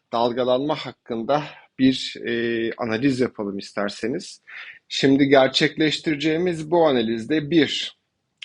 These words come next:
en güzel şey vix arkadaşlar on ikilere, on üçlere dayandı.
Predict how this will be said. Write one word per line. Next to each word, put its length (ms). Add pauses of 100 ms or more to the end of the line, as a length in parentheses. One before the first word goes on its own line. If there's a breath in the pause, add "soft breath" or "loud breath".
(220)
en 280
güzel 300
şey 420 (440 loud breath)
vix 300
arkadaşlar 960
on 180
ikilere, 540 (100)
on 160
üçlere 500
dayandı. 500